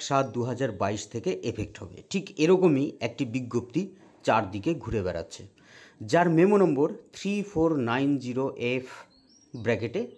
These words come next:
পি টু এবং তা চোদ্দোই জুলাই এবং তা আজকে ভাইরাল হয়েছে। তাহলে চোদ্দো তারিখের নোটিফিকেশন, ডিএর মতন নোটিফিকেশন, সেটি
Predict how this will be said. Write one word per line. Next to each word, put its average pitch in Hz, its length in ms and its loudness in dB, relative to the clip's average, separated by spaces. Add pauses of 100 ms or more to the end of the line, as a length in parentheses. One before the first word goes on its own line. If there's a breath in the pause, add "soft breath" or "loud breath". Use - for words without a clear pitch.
(200)
পি 160 160 -4 (600)
টু 123 80 -4 (100)
এবং 143 220 2 (100)
তা 127 120 2 (520 soft breath)
চোদ্দোই 151 380 4
জুলাই 92 340 -4 (1000 soft breath)
এবং 175 180 6 (120)
তা 170 100 6 (460)
আজকে 160 320 2 (220)
ভাইরাল 107 320 -2
হয়েছে। 95 340 -8 (400)
তাহলে 110 200 0 (160)
চোদ্দো 139 400 4
তারিখের 123 500 2 (380)
নোটিফিকেশন, 131 640 -2 (120)
ডিএর 185 300 6
মতন 180 340 6
নোটিফিকেশন, 110 580 -2 (400 soft breath)
সেটি 135 300 0